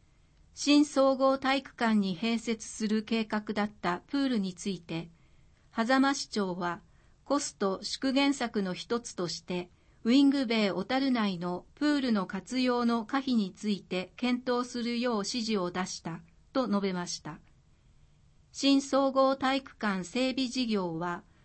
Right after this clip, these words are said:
昨年五月に建設費の高騰などによる入札不調で、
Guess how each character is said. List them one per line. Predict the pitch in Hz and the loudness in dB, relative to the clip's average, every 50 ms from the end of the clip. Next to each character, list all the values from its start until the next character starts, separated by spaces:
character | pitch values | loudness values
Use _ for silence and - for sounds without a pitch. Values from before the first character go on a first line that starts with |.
| - | -8
昨 | - - 208 208 - 269 262 | -2 -2 -2 0 2 2 4
年 | 262 269 262 254 | 4 4 4 2
五 | 254 277 | 2 2
月 | 269 269 269 262 262 - 202 | 2 2 0 0 -2 -2 -2
に | 196 190 180 165 | -2 -2 -4 -4
建 | - 247 262 269 | -2 0 2 2
設 | 262 - 294 285 - - | 2 0 -4 -6 -6 -8
費 | 254 254 247 | -6 -2 -2
の | 220 196 185 180 | 0 0 -2 -4
高 | - - 240 254 254 254 | -4 -2 -2 0 0 0
騰 | - 262 254 254 254 | 0 0 0 2 2
な | 254 262 262 | 0 0 0
ど | 240 220 | -2 -2
に | 190 180 180 175 | -4 -4 -4 -2
よ | 175 180 180 | -2 -2 -2
る | 180 185 180 175 - - | -2 -2 -2 -4 -4 -2
入 | 220 214 240 254 | 0 2 2 2
札 | 254 - 254 240 247 - - 233 | 0 0 -4 -6 -6 -4 -4 -4
不 | 233 240 - | -4 -6 -6
調 | - - 214 208 196 196 | -4 -2 0 0 0 -2
で、 | 185 185 180 180 180 | -4 -4 -4 -4 -6